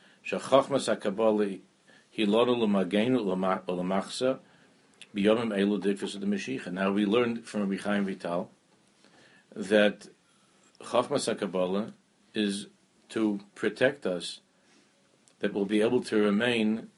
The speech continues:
to strengthen us in our emunah, that will be able to remain connected to HaKadosh Baruch Hu in these last days of Ikvus of the Mashiach. Shenuchel es chazek al yada,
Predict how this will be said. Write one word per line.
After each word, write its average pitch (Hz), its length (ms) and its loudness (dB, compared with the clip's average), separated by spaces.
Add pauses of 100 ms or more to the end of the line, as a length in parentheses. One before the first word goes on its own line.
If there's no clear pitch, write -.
to 101 100 -6
strengthen 117 500 -2
us 98 260 -2 (100)
in 104 80 -4
our 101 200 0
emunah, 107 460 0 (3000)
that - 120 -6
will 107 140 0
be 110 160 2
able 123 200 2
to 110 140 0
remain 107 640 2 (760)
connected 120 500 0
to 107 120 0
HaKadosh 98 340 -4
Baruch 123 300 2
Hu 104 240 -2 (640)
in 101 140 0
these 107 220 2
last 113 340 4
days 113 280 2
of 92 60 -8
Ikvus 104 380 -6
of 101 60 -12
the 101 60 -4
Mashiach. 104 500 -4 (720)
Shenuchel 120 500 2
es 107 160 2
chazek 127 460 2
al 98 180 0
yada, 92 400 0